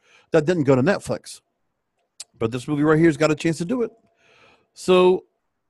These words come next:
in the film, Russell Crowe plays a man who goes to a very dark and scary lengths after a mom, played by Karen Pistorius, leans on her horn at him in traffic for a little too long. The movie is directed by the director of American Dreamer and the Joneses, Derek Borte. And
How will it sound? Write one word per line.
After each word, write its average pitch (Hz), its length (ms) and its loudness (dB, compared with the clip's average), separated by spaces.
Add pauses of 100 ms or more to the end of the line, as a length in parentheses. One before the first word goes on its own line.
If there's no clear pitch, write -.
(180)
in 160 80 0
the 160 80 2
film, 247 320 2
Russell 202 240 -2
Crowe 196 220 -4
plays 165 260 -2
a 151 60 -2
man 165 240 -4
who 147 100 -2
goes 143 300 0
to 139 100 -2
a 123 60 0
very 127 240 -2
dark 127 280 -4
and 110 60 -12
scary 135 260 -4
lengths 135 400 -4
after 127 280 -4
a - 20 -2
mom, 139 480 -2
played 139 300 -6
by 117 120 -2
Karen 123 320 -4
Pistorius, 104 480 -10 (520)
leans 202 320 4
on 208 80 4
her 170 100 4
horn 170 280 4
at 143 240 0
him 147 180 2
in 127 100 2
traffic 156 400 -2
for - 120 -6
a 120 40 -2
little 113 140 -2
too 107 160 -12
long. 156 420 0 (420)
The 123 80 -2
movie 151 140 4
is 147 60 0
directed 160 320 -2
by 139 500 2
the 123 100 -6
director 139 280 -2
of 120 60 -2
American 127 260 -2
Dreamer 135 180 0
and 113 80 0
the 107 40 -2
Joneses, 190 600 2
Derek 127 300 -2
Borte. 127 600 -4 (680)
And 147 420 2